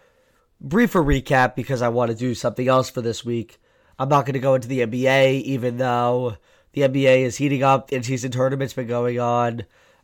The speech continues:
I know Curry's not playing tonight, which is interesting. The Warriors have not been good without Curry. They need to trade for someone else because that team around him, Curry's playing at such a high level still, and they need another player. Back, though, to some quick Week ten recap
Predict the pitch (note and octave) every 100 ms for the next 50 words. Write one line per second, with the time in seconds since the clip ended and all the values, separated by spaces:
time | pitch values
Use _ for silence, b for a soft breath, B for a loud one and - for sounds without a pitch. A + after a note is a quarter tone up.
0 | - C#3 C3+ C#3 C#3 C#3 B2 A#2+ C3 C3
1 | B2 A#2+ B2 B2 A2+ A#2 A#2+ A#2+ A#2 B2
2 | B2 A#2 A#2 B2 B2+ B2 A2+ A2+ B2+ B2+
3 | B2+ A#2 A#2+ A#2+ A#2 A2 A#2+ A#2 A#2 A#2
4 | G#2 b b b b - A#2+ B2+ B2 -
5 | A#2+ A2+ A#2+ A#2 A2+ A#2 A2+ A2+ G#2+ -
6 | - B2 B2+ A#2 A2 B2 A#2+ C3 B2 A#2+
7 | A#2+ A#2+ A#2+ A2 A2 F#2+ b b - D#3+
8 | D3+ - C#3 A#2+ - C#3 A#2+ B2 B2 A#2
9 | A2 A2 - A2+ A2 A2+ A#2 A#2+ A2+ A2+
10 | A2 G#2+ B2+ B2+ G2 F2 _ _ _ _
11 | _ _ - b b b b _ E3 F3
12 | - C#3+ B2 A#2 C3 - A2 - - D#3
13 | C#3+ C3+ C3+ C3+ - C3+ B2+ C3+ C3 B2
14 | A2+ A2+